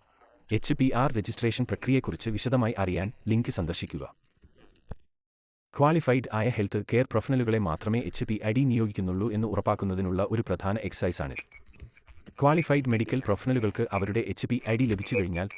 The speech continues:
അവർക്ക് എ ബി ഡി എം ഇക്കോസിസ്റ്റത്തിൽ പങ്കെടുക്കാനും അവരുടെ രോഗികൾ, മറ്റ് ഡോക്ടർമാർ, എ ബി ഡി എമ്മിന്റെ ഭാഗമായ ആശുപത്രികൾ എന്നിവരുമായി ബന്ധപ്പെടാനും തയ്യാറായിരിക്കണം. ഈ മൊഡ്യൂളിൽ ഉൾക്കൊള്ളിച്ചിരിക്കുന്ന പോയിന്റുകൾ നമുക്ക് സമ്മറൈസ് ചെയ്യാം. എ ബി ഡി എമ്മിൽ രജിസ്റ്റർ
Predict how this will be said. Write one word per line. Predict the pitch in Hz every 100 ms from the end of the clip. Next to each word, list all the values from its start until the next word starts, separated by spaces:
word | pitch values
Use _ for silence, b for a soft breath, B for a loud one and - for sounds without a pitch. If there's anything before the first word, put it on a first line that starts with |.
| -
അവർക്ക് | 104 104 127 113
എ | 113
ബി | 127 131
ഡി | 127
എം | 110 127
ഇക്കോസിസ്റ്റത്തിൽ | - 131 - - 95 113 -
പങ്കെടുക്കാനും | 90 80 - 78 110 107
അവരുടെ | 95 92 90
രോഗികൾ, | 82 90 90 - 107
മറ്റ് | 110 107
ഡോക്ടർമാർ, | 104 92 90 69 62 - - 113
എ |
ബി | 113 131 135
ഡി | 120
എമ്മിന്റെ | 101 107 110
ഭാഗമായ | 104 107 113 98 113 92
ആശുപത്രികൾ | - - - 104 139
എന്നിവരുമായി | 107 101 113 110 110 95
ബന്ധപ്പെടാനും | 90 107 87 92 - 92
തയ്യാറായിരിക്കണം. | 95 104 87 - - -
ഈ | 170 202
മൊഡ്യൂളിൽ | 160 135 139 135 120
ഉൾക്കൊള്ളിച്ചിരിക്കുന്ന | 113 139 131 - 92 98 104
പോയിന്റുകൾ | 110 107 107 127
നമുക്ക് | 92 90 117
സമ്മറൈസ് | 101 95 98 -
ചെയ്യാം. | 143 127 - _ - - - - 98 90 _ _ 101 - _ _ _ 90 - 120 123
എ |
ബി | 135 160
ഡി | 160
എമ്മിൽ | 110 110 123 104
രജിസ്റ്റർ | 110 -